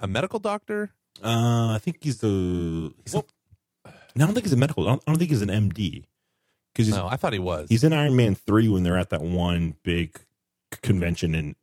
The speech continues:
Speaker 2: in ninety-nine. I think he's, like, a physicist or
Speaker 1: Oh, right.
Speaker 2: something. Yeah.
Speaker 1: So, okay. Yeah, oh, yeah, yeah, yeah. So his character is the moral good side of Tony. Like,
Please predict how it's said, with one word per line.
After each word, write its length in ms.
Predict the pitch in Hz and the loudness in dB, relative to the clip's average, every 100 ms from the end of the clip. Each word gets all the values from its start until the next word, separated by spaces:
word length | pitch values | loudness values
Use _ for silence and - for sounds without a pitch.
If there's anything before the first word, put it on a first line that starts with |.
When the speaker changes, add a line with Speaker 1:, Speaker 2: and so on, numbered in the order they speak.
| _ | _
Speaker 2:
in 60 | 95 | -2
ninety-nine. 600 | 90 85 78 78 69 64 _ _ _ _ _ _ _ _ _ _ _ _ - | 0 -2 -4 -8 -10 -16 _ _ _ _ _ _ _ _ _ _ _ _ -6
I 80 | |
think 160 | 98 123 | 0 2
he's, 120 | 131 | 2
like, 100 | 120 | 2
a 40 | 95 | 0
physicist 400 | - 120 147 - | 0 0 0 0
or 60 | 113 | 0
Speaker 1:
Oh, 120 | 90 | 2
right. 40 | 87 | 2
Speaker 2:
something. 160 | - 147 - | 0 -2 -4
Yeah. 160 | 69 - - | -6 -8 -10
Speaker 1:
So, 160 | - - _ _ _ _ _ _ _ _ _ - | -8 -8 _ _ _ _ _ _ _ _ _ -8
okay. 500 | 95 90 85 82 - | -6 -4 -6 -8 -8
Yeah, 280 | 127 143 120 | -4 0 0
oh, 60 | 117 | -2
yeah, 140 | 101 | -2
yeah, 120 | 92 | -4
yeah. 160 | 85 78 - | -6 -8 -10
So 420 | - 147 127 120 - _ _ - | -4 -2 0 -2 -8 _ _ -12
his 340 | 104 175 175 | -4 -4 -6
character 720 | - 185 139 110 113 101 98 - | -8 -6 -6 -6 -6 -4 -4 -2
is 580 | 120 110 107 101 - - _ _ _ _ _ | 0 0 0 -4 -10 -20 _ _ _ _ _
the 160 | 110 110 | -4 -2
moral 460 | 104 117 120 113 | 0 0 0 0
good 640 | 107 110 113 110 98 95 101 _ _ | -2 -4 -2 0 -2 -6 -10 _ _
side 600 | - 127 101 90 87 80 | -6 -2 0 0 -2 -4
of 240 | 101 87 | -6 -6
Tony. 420 | - 101 90 85 | -4 -4 -4 -6
Like, 380 | 82 95 87 - | -4 -2 -2 -6